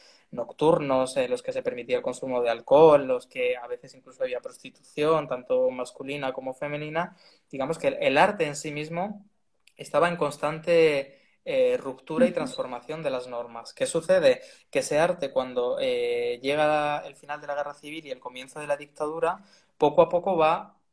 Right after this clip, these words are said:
Speaker 1: para sobrevivir probablemente, eh, disfrazarse con los códigos aceptados por la dictadura franquista. Y, y esa dictadura franquista va a borrar completamente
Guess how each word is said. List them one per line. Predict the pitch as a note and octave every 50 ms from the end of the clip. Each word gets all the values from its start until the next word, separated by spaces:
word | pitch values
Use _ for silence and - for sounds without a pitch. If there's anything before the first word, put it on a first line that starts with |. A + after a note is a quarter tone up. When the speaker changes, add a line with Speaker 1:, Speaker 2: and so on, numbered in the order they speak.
| _ _ _ -
Speaker 1:
para | - A#2+ A#2+ -
sobrevivir | - C3 A#2+ A#2+ A#2 B2+ B2 B2+ D#3+ E3+ E3+
probablemente, | - C#3 C3+ C3+ C#3+ D3 D3+ D3+ D#3 E3 E3+ F3 F#3 F#3 G3 G3 - - - _ _ _ _ _ _ -
eh, | D#3+ D3+ C#3+ C#3 C3+
disfrazarse | C3+ C#3 C#3 - - C#3 C3+ C3 - - F3 F#3 F3 - - F#3 F#3 G3 A3+ - - -
con | _ - D#3+ D3 C#3+ C#3 C3+
los | C3 B2+ - - -
códigos | - - D#3+ E3 E3+ E3+ E3+ E3+ E3 F3+ F#3 F#3+ F#3+ -
aceptados | D3 - - - - - C#3 C#3 C#3 D#3+ F3 F3
por | - - C#3+ C3+ B2+
la | B2 B2
dictadura | B2+ - _ - B2 B2+ C3+ D3 D#3
franquista. | - - B2+ B2+ _ - G#3 G#3 - - - B2+ - - _ _ _ _ - - _ _ _ _ _ _ _ _
Y, | - - D#3 D3+ D3 C#3+ C#3 C#3 C#3 C3+ - - -
y | F3+ D#3+
esa | D3 D3 E3+
dictadura | F3+ F#3 - F#3+ F#3 F#3 F#3 F3+
franquista | F3+ F3+ F3 E3+ G3+ F#3+ - - - F3+
va | F3 E3 D#3 D#3 D3+
a | D3+ - D#3 C#3+ C#3+
borrar | C#3 C#3 C3 - - - - F3+ G3+ G3+ F#3
completamente | - D#3+ D3 - D3 - D3 C#3+ D3+ D#3+ D#3+ D#3+ - D#3+ F#3+